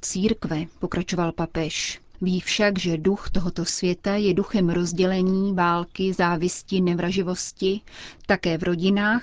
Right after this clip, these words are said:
i v těch řeholních, v diecézích i v celé církvi. Je to obrovské pokušení, které vede k řečem, nálepkování a cejchování lidí. Ale Ježíš ve své modlitbě prosí za vyhoštění všech těchto postojů.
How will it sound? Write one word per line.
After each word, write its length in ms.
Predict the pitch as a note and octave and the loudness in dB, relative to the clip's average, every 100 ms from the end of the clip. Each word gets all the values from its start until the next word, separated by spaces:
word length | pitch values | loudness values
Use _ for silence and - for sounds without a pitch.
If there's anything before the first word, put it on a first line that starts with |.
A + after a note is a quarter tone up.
| - | -4
i 40 | F3 | -12
v 80 | - | -4
těch 200 | E3+ F#3 | -4 -2
řeholních, 880 | F#3+ G3 G#3 G3 E3 D#3+ - - - - - | 0 2 4 4 4 2 -2 -12 -16 -20 -6
v 80 | F3+ | 2
diecézích 920 | G3+ A3+ B3 B3 A#3+ A#3 A#3 A3+ - | 6 6 4 2 2 2 0 -2 -2
i 60 | A3+ | -4
v 100 | - | -2
celé 360 | - F3+ F3+ F#3 | -2 2 2 -2
církvi. 640 | - F3+ F3 - D#3+ D3+ - - - F3+ | 0 0 0 -2 -2 -4 -8 -20 -6 0
Je 80 | |
to 120 | F3+ A3 | 2 4
obrovské 500 | A#3+ C4 - B3+ B3+ | 4 2 0 0 0
pokušení, 720 | G3 - A#3 - F3+ E3+ D#3 | 0 0 0 2 2 2 0
které 340 | - F#3 E3+ | 0 0 2
vede 240 | E3 D#3 D#3 | 0 -2 -4
k 120 | F3+ | -2
řečem, 600 | F3+ F3+ - G#3+ G#3+ A3 F#3+ | -4 -2 0 2 0 0 0
nálepkování 1160 | E3+ F3+ G3+ - G#3 G3 G3 F#3+ F#3+ F#3 F3+ | 0 2 -2 -2 0 2 2 2 2 2 0
a 100 | - | -4
cejchování 960 | F#3 - F3 E3+ G3 F3 F3 E3+ F3 F3 | -8 -4 -4 -2 -2 0 2 2 2 2
lidí. 500 | F3 E3 E3+ D#3+ F3 - - - - - - - _ | 0 0 -4 -4 -4 -6 -20 -20 -20 -20 -20 -20 _
Ale 180 | G#3 A3+ | 2 6
Ježíš 360 | C4 B3+ G3+ F3+ | 6 6 2 0
ve 80 | F3+ | 0
své 260 | - G#3 | 2 2
modlitbě 560 | G3+ F#3+ G3 F3+ G#3 G#3+ - | 4 2 2 2 0 0 0
prosí 500 | - - - G3+ G#3+ | -4 -2 -4 -2 0
za 180 | A#3+ | 0
vyhoštění 800 | G#3 F3+ G#3+ A#3+ - E3+ E3 E3 | 0 0 2 0 0 0 0 0
všech 280 | E3 - E3 | -2 -4 -6
těchto 320 | - F3 - | -8 -6 -6
postojů. 720 | F3 F3+ - F#3+ F3+ F#3+ E3 | -4 -4 -2 0 2 2 0